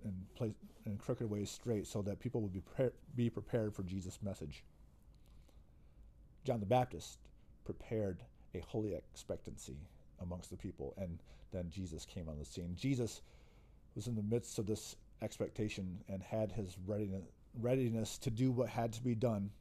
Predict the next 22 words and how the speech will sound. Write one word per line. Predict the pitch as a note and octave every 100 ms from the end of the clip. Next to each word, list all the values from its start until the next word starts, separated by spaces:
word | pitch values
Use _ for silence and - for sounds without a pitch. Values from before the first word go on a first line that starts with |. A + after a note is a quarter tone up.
| - -
consecrated | C#3+ D3+ A2+ - E2+ E2+ E2+ - - - -
in | B2+ B2
that | B2+
moment | B2 A#2+ G#2 - - - - A2+
at | -
the |
river | G#2+ G#2+ F2+
when | F2+ F#2
he | G#2
was | F#2+
thirty | - F#2+ F2+
years | F#2 F2+
old. | E2 C#2+ A2 - - - - - - - - - - - - - - - - - - -
He's | -
saying, | A#2 G#2+
"Now | A2 G#2+ G2
is | F2+
the |
time." | F2 F2+ D2 - - - - - - -
Now, | G#2
after | A2 A#2 A2
Jesus | F#2+ G#2+ F#2+ F#2 -